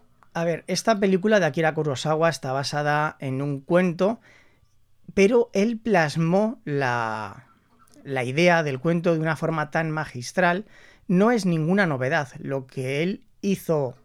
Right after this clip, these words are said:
de forma magistral es llevarlo a la gran pantalla. Tanto es así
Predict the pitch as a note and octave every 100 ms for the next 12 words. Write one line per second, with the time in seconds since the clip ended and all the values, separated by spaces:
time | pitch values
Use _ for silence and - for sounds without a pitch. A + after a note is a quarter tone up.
0 | - C#3 C3+ D3+ D#3 E3+ F3+ E3+ F3 F#3+
1 | G3+ F3+ D#3+ E3 D#3+ F3 F#3+ D#3 B2+ C#3
2 | D#3 D#3 D#3 C#3 C3 B2+ A#2+ - - -
3 | - - G3+ A#3+ C#4 B3 G#3 F3 F#3+ G#3
4 | C#4